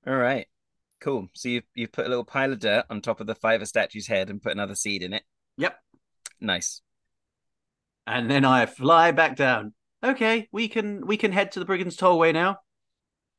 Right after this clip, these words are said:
Speaker 1: Okay, man. That was delicious potato.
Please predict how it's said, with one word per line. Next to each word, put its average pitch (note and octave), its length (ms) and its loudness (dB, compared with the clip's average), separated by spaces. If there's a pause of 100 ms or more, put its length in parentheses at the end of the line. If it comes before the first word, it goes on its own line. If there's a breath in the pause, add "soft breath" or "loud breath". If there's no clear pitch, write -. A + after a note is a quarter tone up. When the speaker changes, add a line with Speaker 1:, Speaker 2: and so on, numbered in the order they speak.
(1500 soft breath)
Speaker 1:
Okay, D3+ 260 0
man. C3 420 2 (680)
That C#3+ 100 2
was D3 140 -2
delicious A2+ 500 -4
potato. G#2+ 640 -2